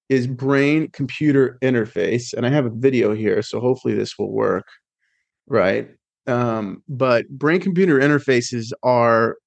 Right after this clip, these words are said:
exactly what it sounds like. You put a computer chip or electrodes into the brain, and you can start to, um, you can start to interact with the computer,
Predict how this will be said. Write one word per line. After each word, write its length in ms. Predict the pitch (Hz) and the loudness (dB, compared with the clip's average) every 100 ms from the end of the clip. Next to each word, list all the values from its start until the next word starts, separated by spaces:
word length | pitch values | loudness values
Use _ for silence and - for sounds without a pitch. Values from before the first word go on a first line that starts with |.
| _ | _
exactly 480 | - 120 131 135 151 | -6 0 2 2 2
what 140 | 131 117 | 2 2
it 80 | |
sounds 260 | 123 120 104 | 0 0 -2
like. 260 | 104 110 120 - | -2 -4 -6 -10
You 100 | 120 | -8
put 300 | 123 123 - - - | 0 0 0 -6 -6
a 200 | 120 107 | -4 -4
computer 400 | 120 120 139 123 | -6 -2 0 0
chip 380 | 120 120 120 120 - | 0 2 2 0 -4
or 340 | 117 110 95 120 | -2 -2 -2 0
electrodes 580 | 120 120 - 113 107 | 0 0 -2 0 0
into 200 | 117 127 | 2 2
the 100 | 117 | 2
brain, 440 | 110 117 113 113 113 _ _ _ _ | 0 0 2 0 -2 _ _ _ _
and 160 | - 117 | -2 0
you 80 | 117 | 0
can 160 | 117 | -2
start 340 | 107 120 117 113 | -4 0 0 0
to, 460 | 123 117 110 107 117 _ _ _ _ - | -2 -2 0 -4 -6 _ _ _ _ -4
um, 580 | 117 110 110 107 107 - | 0 0 0 -4 -8 -8
you 120 | 131 | -4
can 120 | 123 120 | -2 0
start 240 | 127 120 | 0 0
to 120 | - | -2
interact 480 | 127 120 117 117 - | 0 2 2 0 -2
with 300 | 113 127 127 | -2 -2 0
the 100 | 120 | -6
computer, 720 | 110 101 - 120 104 101 | -6 -6 -2 0 0 -2